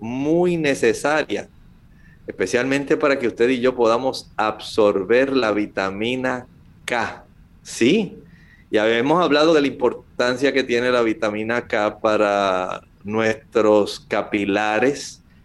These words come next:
la importancia que tiene para la coagulación, la importancia que tiene para que usted y yo podamos tener un sistema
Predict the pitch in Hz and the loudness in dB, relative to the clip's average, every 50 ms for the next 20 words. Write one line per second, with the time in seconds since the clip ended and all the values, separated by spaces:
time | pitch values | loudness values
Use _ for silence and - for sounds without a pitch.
0 | - - - - - - 120 123 127 131 131 127 120 123 - 123 117 113 - - | -20 -20 -20 -8 -2 2 4 4 4 2 0 -2 -4 -2 0 2 2 2 2 0
1 | 120 120 120 117 131 127 120 131 127 123 120 117 117 120 123 107 - - 113 110 | 0 0 0 0 0 0 0 0 0 0 0 -2 -2 -2 -2 -2 -2 0 0 0
2 | 110 110 110 - - - - 107 110 107 107 107 98 101 101 101 101 101 101 - | 0 0 -2 -4 -6 -4 0 2 2 4 4 2 2 0 0 2 0 0 -2 -4
3 | - 110 107 110 107 107 107 107 107 107 - - - - - - 117 123 131 135 | -4 -2 0 0 2 0 0 -2 -4 -8 -14 -18 -20 -16 -8 -2 0 0 2 2
4 | 131 123 131 127 127 117 120 - 123 120 123 127 127 127 120 - 123 117 - - | 0 0 0 0 2 2 2 0 0 0 0 -2 -2 -2 -2 0 -2 -2 -2 -2
5 | 117 113 117 120 123 117 - - 117 113 117 110 - - 110 107 104 101 - - | -2 -2 0 0 -2 -2 -2 -2 0 0 0 0 0 0 0 0 0 -2 -6 -4
6 | - 131 151 160 160 - - - 131 127 117 113 127 127 127 127 117 110 113 117 | -2 0 0 0 -2 -4 -4 -2 -2 0 2 2 2 2 2 4 2 4 4 2
7 | 127 127 123 - 113 113 117 117 120 127 123 - 123 110 - - - 123 127 131 | 0 0 0 0 0 0 0 0 0 -2 -2 -2 -4 -4 -4 -2 0 2 2 2
8 | 131 131 135 135 135 127 - - - | 2 0 0 0 -2 -2 -4 -8 -12